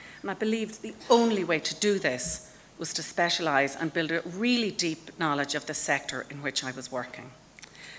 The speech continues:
And my preferred sector was the technology sector.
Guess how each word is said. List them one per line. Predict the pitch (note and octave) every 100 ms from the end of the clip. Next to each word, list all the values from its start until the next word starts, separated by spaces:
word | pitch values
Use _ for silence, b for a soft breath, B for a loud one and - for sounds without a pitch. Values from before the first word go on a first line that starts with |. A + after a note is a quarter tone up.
| B
And | F3
my | G3 A3+
preferred | G#3 - E3 C#3+
sector | - C#3 - C3+
was | B2 -
the | C3
technology | D3 - C3+ B2+ A#2+ B2
sector. | - A2+ - -